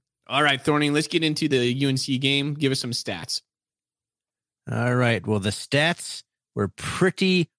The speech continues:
Speaker 2: lopsided in every single <laughs> phase of the game. Bobcats had twenty-six first downs. The Bears only mustered twelve. Surprisingly,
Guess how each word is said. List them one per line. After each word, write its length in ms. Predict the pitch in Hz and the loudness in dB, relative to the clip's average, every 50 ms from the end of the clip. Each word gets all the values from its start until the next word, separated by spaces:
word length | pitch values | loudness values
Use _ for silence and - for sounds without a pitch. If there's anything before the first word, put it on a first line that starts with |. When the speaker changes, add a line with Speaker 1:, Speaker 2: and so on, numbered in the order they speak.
| _ _ | _ _
Speaker 2:
lopsided 800 | 104 107 123 123 120 - - - - 110 98 92 90 90 90 | 0 2 2 2 0 -4 -10 -4 -2 0 0 0 0 -2 -2
in 160 | 92 98 87 - | -2 -4 -4 -2
every 220 | 120 139 147 151 | -2 0 0 0
single 420 | - - - 147 123 123 123 110 - 127 | -2 -2 -2 0 2 2 0 0 -4 -8
<laughs> 100 | 101 98 | -10 -10
phase 680 | 98 - - - - - - - 104 - 156 147 123 - | -10 -12 -12 -12 -12 -8 -4 -4 0 2 2 0 2 0
of 80 | 123 | 0
the 100 | 98 - | 0 0
game. 400 | 85 - 113 101 92 90 87 87 _ - - - _ _ _ _ | 0 0 -2 -2 0 -2 -4 -8 _ -16 -20 -20 _ _ _ _
Bobcats 480 | - 123 131 - _ - 143 131 - | 2 2 2 2 _ 0 0 0 2
had 200 | - 127 117 98 | 2 0 0 0
twenty-six 680 | - - - 135 139 143 151 147 - - 156 139 - - | -4 -4 0 2 2 2 2 0 0 0 -2 -4 -2 -2
first 260 | - 143 135 - - | 0 0 0 2 0
downs. 440 | 131 120 117 117 117 120 123 117 - | 0 2 2 2 2 0 0 -2 -6
The 80 | - | -10
Bears 340 | - - 113 113 120 123 110 | -4 -2 0 2 2 0 0
only 220 | - 117 110 110 107 | 0 0 0 0 0
mustered 540 | 104 104 107 98 - - 110 101 87 90 - | 0 -2 -4 -6 -6 -6 -6 -6 -6 -8 -16
twelve. 580 | - - - 131 127 135 151 160 160 - - _ _ _ _ _ _ _ _ _ _ _ _ _ | -16 -4 0 0 2 2 0 0 -4 -8 -14 _ _ _ _ _ _ _ _ _ _ _ _ _
Surprisingly, 960 | - - 143 - - 175 180 208 226 185 170 151 131 127 123 127 143 147 - | -10 -10 -10 -2 0 2 4 4 4 2 2 2 4 4 4 2 2 -2 -6